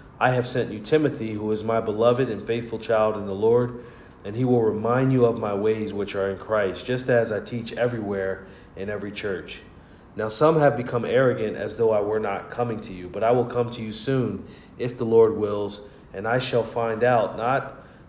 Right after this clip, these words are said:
the words of those who are arrogant, but their power. For the kingdom of God does not consist in words, but in power. What do you desire? Shall I come to you with a rod, or with love and a spirit of gentleness?"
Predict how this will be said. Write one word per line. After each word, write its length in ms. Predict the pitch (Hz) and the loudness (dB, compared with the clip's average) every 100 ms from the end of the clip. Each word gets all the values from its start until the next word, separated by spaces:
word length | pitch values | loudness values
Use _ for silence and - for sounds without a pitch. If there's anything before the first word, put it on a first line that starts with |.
| - | -8
the 80 | 107 | -4
words 420 | 101 127 147 139 | 2 6 6 4
of 140 | 104 | 0
those 300 | 104 101 101 | 0 -2 -2
who 120 | 104 | -2
are 100 | 92 | -2
arrogant, 580 | - 104 104 98 98 92 | -2 -4 -6 -6 -8 -6
but 220 | 101 98 | -4 -4
their 100 | 101 | -6
power. 460 | 90 107 104 87 78 - - - - - - - | -8 -4 -2 -2 -6 -12 -20 -20 -20 -20 -20 -8
For 120 | 107 | -8
the 80 | 107 | -6
kingdom 320 | 139 147 143 | -4 0 2
of 140 | 120 | 4
God 300 | 120 120 117 | 6 6 4
does 160 | 104 95 | 0 -2
not 240 | 117 123 | -2 -2
consist 480 | 113 101 - 110 - | -8 -8 -6 -6 -6
in 120 | 98 | -4
words, 380 | 101 113 107 - | 0 2 2 -2
but 240 | - 98 | -4 -4
in 100 | 95 | -4
power. 440 | - 107 104 87 - - 92 | -6 -4 -4 -4 -10 -16 -8
What 220 | 120 135 | -6 -4
do 80 | 131 | -4
you 160 | 123 | -4
desire? 680 | 120 104 110 113 95 87 - - - - - | -4 -2 0 2 0 -4 -12 -20 -20 -20 -12
Shall 220 | - 104 | -4 0
I 100 | 104 | 0
come 280 | 101 123 123 | -2 -4 -2
to 120 | 123 | -4
you 140 | 117 110 | -4 -2
with 180 | 104 | -2
a 60 | 98 | -2
rod, 480 | 98 113 127 135 131 - - - - | 2 4 6 4 -2 -14 -18 -20 -8
or 140 | 101 | -4
with 200 | 104 101 | -2 -2
love 320 | 101 113 123 104 | 2 4 4 2
and 160 | 104 | -2
a 60 | 98 | -6
spirit 480 | - 117 113 110 110 | -6 0 2 2 2
of 340 | 101 101 98 - - - - - | -2 -2 -4 -8 -20 -20 -20 -10
gentleness?" 800 | - 101 - 90 76 - - | -4 -4 -4 -8 -8 -10 -12